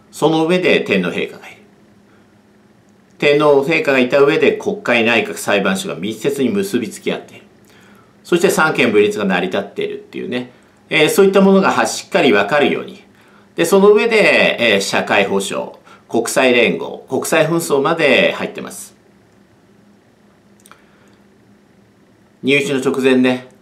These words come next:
社会は地理と歴史だけじゃありません。地理と歴史だけじゃなくて、公民が必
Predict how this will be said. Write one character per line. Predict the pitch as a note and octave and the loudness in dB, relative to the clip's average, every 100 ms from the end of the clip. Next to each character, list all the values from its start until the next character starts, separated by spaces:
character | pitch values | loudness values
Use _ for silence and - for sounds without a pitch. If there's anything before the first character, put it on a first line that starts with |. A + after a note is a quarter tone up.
| _ _ _ _ | _ _ _ _
社 | - C3+ - | -6 -4 0
会 | A#2+ F#2 | 0 0
は | - | -2
地 | - C3 | -6 -4
理 | B2+ | -2
と | F#2+ | -2
歴 | F2 - | -4 -6
史 | - G#2+ G2 | -8 -6 -4
だ | F#2+ | -4
け | G2 | -4
じ | G2+ | -4
ゃ | F2 | -4
あ | |
り | - | -8
ま | - | -14
せ | - | -16
ん。 | - - _ _ _ _ _ _ _ | -18 -20 _ _ _ _ _ _ _
地 | D3 | 0
理 | C3+ | 2
と | B2 | 2
歴 | A2+ G#2+ | 2 0
史 | - | -2
だ | B2+ | -2
け | B2+ | 0
じ | |
ゃ | A2 | -2
な | A#2 | -4
く | - | -6
て、 | - A2+ G#2+ - | -2 0 0 -4
公 | - A2 A#2+ | -6 0 2
民 | B2+ B2+ | 2 2
が | A#2+ A#2 | 2 -2
必 | - | -2